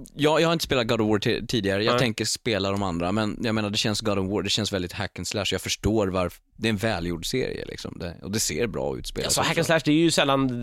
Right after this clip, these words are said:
Speaker 2: någonting nytt man, man får där.
Speaker 1: Nej,
Speaker 2: Så
Speaker 1: slå,
Speaker 2: att säga.
Speaker 1: knappa.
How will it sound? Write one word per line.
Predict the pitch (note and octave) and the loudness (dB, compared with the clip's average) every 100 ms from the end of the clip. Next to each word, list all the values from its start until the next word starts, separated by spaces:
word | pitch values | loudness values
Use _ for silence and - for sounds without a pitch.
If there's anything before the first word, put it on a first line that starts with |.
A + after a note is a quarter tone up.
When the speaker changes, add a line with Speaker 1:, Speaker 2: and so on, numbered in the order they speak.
| A2+ | -2
Speaker 2:
någonting | C3+ C3+ C3+ | 2 2 4
nytt | C3+ - A2+ | 2 2 0
man, | A#2 A2+ A2 G#2 G2+ | 0 0 -2 -4 -2
man | A#2+ | -2
får | A#2+ C3+ | 2 0
där. | D#2 D2 - _ - | 0 -6 -12 _ -6
Speaker 1:
Nej, | G2 D2+ | -4 -2
Speaker 2:
Så | - | 2
Speaker 1:
slå, | E3+ D3+ | 4 4
Speaker 2:
att | A2+ | 4
säga. | F#2 D#2+ - - | 0 -2 -6 -4
Speaker 1:
knappa. | F3 C#3 - B2+ | -2 0 0 -2